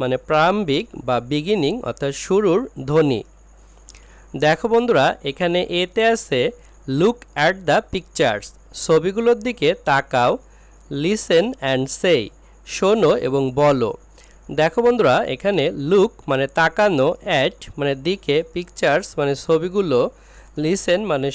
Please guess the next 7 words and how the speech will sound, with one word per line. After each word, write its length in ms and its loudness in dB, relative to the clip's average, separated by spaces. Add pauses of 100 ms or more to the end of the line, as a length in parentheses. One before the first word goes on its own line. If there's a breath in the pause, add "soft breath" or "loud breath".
শোনা, 320 2 (360)
and 180 0 (120)
মানে 180 -2 (160)
এবং, 220 0 (260)
say 200 0 (140)
মানে 180 -2 (180)
বলা। 280 2